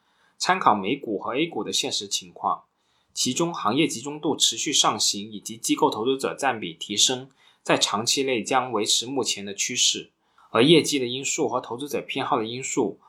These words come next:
未来可能成为漂亮五零是否能够继续走强的两大因素。机构投资者往往总是会识别发现业绩增速最快的板块，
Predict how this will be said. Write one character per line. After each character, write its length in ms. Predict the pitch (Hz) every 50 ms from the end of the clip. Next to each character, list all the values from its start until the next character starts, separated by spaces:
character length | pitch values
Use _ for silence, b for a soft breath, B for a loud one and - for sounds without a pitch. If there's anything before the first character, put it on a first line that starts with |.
| b b _
未 140 | 151 143
来 220 | 123 107 92 92 101
可 180 | - - -
能 140 | 104 95 101
成 220 | 113 - - 110 107
为 180 | 101 98 101
漂 220 | 104 - - 156 147
亮 180 | 139 123 110
五 80 | 101 95
零 240 | 90 90 98 120 123
是 220 | - - - 160
否 160 | - - 90
能 120 | 85 90 98
够 200 | 117 120 113 104
继 180 | - - 147
续 160 | 127 - 131
走 180 | 107 - 107 90
强 280 | 90 - - - 98 104
的 100 | 107 107
两 240 | 107 98 85 - -
大 160 | - 123 110
因 160 | 104 104 107
素。 360 | 110 - - - 113 - - b b b b b b b b b b
机 120 | - -
构 120 | 180 - 208
投 180 | - 127 120
资 140 | 131 151 151
者 180 | 143 135 107 92
往 180 | 92 92 110
往 200 | 147 147 104 98
总 180 | 98 - 92 90
是 140 | - - 147
会 180 | - - 135
识 240 | 107 - - - 110
别 240 | 107 - 113 101 101
发 240 | 104 - - 139 143
现 300 | - - 160 120 110 123
业 80 | 135
绩 160 | 123 - 110 110
增 160 | - 143 139
速 120 | - 139
最 220 | - - 147 127 -
快 180 | - - 143
的 60 | 110
板 240 | 98 - 87 87 -
块， 320 | _ - - 117 92 -